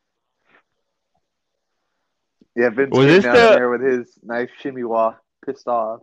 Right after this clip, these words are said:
Speaker 2: Was this the, uh,
Speaker 1: "How the fuck dare you eliminate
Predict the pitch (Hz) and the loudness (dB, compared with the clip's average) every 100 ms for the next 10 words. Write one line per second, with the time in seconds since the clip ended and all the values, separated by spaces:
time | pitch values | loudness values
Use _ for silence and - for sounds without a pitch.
0 | - 123 135 185 - 190 190 185 160 123 | -6 -2 2 0 2 2 4 4 4 0
1 | 120 - 127 120 123 120 120 113 113 107 | -6 -6 -8 -6 -8 -6 -6 -6 -8 -10
2 | 104 117 120 120 117 117 | -8 -6 -4 -6 -6 -6